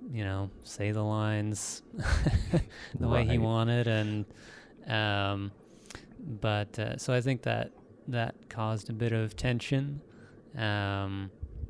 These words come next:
Speaker 1: and actually, this is the last movie of his where he really worked with big,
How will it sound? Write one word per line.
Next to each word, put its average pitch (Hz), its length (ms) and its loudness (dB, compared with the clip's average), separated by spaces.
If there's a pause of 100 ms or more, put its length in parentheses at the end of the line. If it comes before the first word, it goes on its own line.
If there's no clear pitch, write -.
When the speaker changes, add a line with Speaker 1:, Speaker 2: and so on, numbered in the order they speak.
(800)
Speaker 1:
and 120 160 2
actually, 120 460 2
this 120 260 0
is 117 180 0
the 110 180 2
last 113 760 0 (440)
movie 117 540 2
of 107 160 0
his 131 580 4
where 120 140 4
he 117 220 0
really 117 280 6
worked 110 380 0
with 107 300 -4
big, 110 520 0